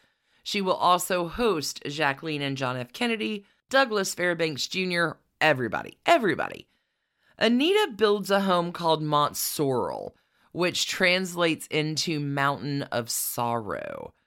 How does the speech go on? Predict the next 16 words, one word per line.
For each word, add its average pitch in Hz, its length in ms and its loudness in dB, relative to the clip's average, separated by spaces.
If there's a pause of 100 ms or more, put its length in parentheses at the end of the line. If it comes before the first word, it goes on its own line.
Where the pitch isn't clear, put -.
(540)
It 170 320 2
features 156 400 -2
a 135 80 -2
heated 160 380 -4
saltwater 127 560 0
pool, 254 500 -2
fourteen 180 680 -2
main 135 260 -2
rooms, 127 500 -6
heated 233 320 -2
marble 156 360 0
floors 131 640 -2
in 240 240 -2
the 214 60 -2
master 151 440 -2
bath, 151 400 2